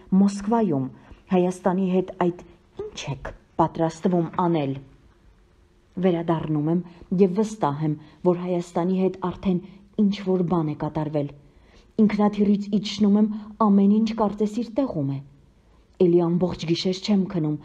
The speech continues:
արդեն մտածում եմ, որ հոգեկան վիճակս գուցե լրջորեն խախտվել է։ Առավոտյան գնում եմ ինստիտուտ, հանկարծ շենքը ուժեղ ցնցվում է, բոլորը վազվզում են, իսկ ինձ վրա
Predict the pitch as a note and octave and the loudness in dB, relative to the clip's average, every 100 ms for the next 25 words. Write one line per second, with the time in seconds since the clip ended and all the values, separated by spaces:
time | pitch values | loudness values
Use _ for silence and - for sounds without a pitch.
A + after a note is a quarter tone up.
0 | - - - G3+ A#3+ A3+ A3+ G#3+ A3+ G#3+ | -14 -10 -6 0 2 4 2 0 2 4
1 | G#3 G#3+ G#3+ G#3+ G#3+ G#3+ G#3+ G#3+ A#3 A#3 | 4 2 0 0 0 0 0 0 -4 -4
2 | F#3+ G#3+ A3+ A3+ A3+ - - G3 G#3+ G3+ | -2 -2 0 -2 -4 -4 4 6 6 4
3 | A3 A#3 A3+ C4 B3+ - C#4 G3+ C3 - | 2 0 -2 -4 -4 -2 -2 -2 -4 -10
4 | - - - _ _ _ _ _ D#3 D3 | -20 -20 -20 _ _ _ _ _ -4 -2
5 | D3+ D#3 G3 G3 F#3+ F#3+ F#3+ F#3+ G3 F3+ | -2 0 2 4 4 2 0 0 -2 -4
6 | - E3 A#3+ B3 - - - _ _ _ | -2 -2 -2 -6 -8 -20 -20 _ _ _
7 | - F#3+ G3 G3 - - G3+ F#3+ G3+ G#3 | 0 0 0 -2 -6 -2 0 0 -2 -2
8 | F#3 F3 F#3+ - A3 G3+ - - D#3 D#3 | -2 0 -4 -2 0 0 -2 -4 -4 -4
9 | - - - F3+ E3+ F#3+ F3 F#3+ F#3+ G#3 | -8 -20 -10 0 4 6 6 4 2 0
10 | G3+ A3 E3+ D#3 D3+ C#3+ - - A3 G#3 | 2 0 0 0 -2 -6 -16 -4 -4 -2
11 | B3+ A#3 A3 A3 | 0 0 0 -2